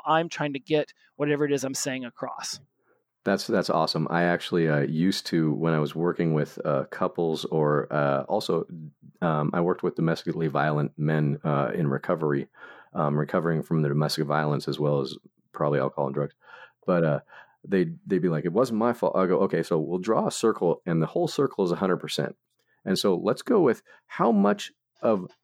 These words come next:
Speaker 2: their fault was it?" And they could go all the way to ninety-nine.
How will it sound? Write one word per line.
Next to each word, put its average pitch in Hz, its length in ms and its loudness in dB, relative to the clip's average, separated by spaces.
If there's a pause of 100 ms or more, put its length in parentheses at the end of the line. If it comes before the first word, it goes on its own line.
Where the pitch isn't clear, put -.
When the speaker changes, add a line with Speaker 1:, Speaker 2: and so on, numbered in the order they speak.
(240)
Speaker 2:
their 110 460 2
fault 113 480 -2
was 98 460 0
it?" - 140 -6 (520)
And 98 160 4
they 139 80 4
could 131 140 0
go 107 120 4
all 117 200 2
the 120 60 2
way 110 140 4
to 90 60 0
ninety-nine. 82 540 0